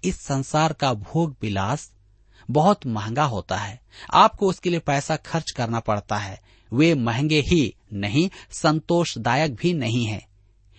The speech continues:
वे सब नकली हैं। वे लकड़ी का बुरादा हैं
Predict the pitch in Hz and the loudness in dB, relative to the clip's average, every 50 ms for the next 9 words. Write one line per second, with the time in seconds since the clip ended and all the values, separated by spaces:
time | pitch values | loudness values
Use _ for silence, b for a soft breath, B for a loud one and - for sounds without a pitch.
0 | b - 165 202 214 202 - - 196 180 156 127 120 117 127 - - 170 185 214 | b 4 6 8 8 6 6 2 2 2 2 0 0 0 -2 0 0 0 0 0
1 | 202 143 131 110 - - _ _ _ _ _ _ _ _ _ _ _ _ - 117 | 0 -2 -4 -8 -10 -14 _ _ _ _ _ _ _ _ _ _ _ _ -2 2
2 | 131 139 127 123 131 - - 160 160 151 - 139 123 104 98 104 107 110 120 117 | 2 4 4 4 2 0 0 0 0 2 2 2 2 2 0 -2 0 0 0 2
3 | 131 135 131 110 107 98 82 - | 2 0 0 0 -4 -8 -10 -14